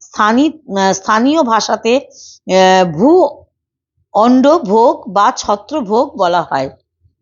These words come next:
পাণ্ডালোক পঞ্চ উপচার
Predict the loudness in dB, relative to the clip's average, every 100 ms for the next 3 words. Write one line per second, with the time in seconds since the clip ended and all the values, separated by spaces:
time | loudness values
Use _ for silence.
0 | _ _ _ _ _ _ _ _ _ _
1 | _ -2 0 2 2 4 4 2 0 -8
2 | _ _ -4 -2 -2 -2 -2 -2 -4 -2
3 | -2 2 0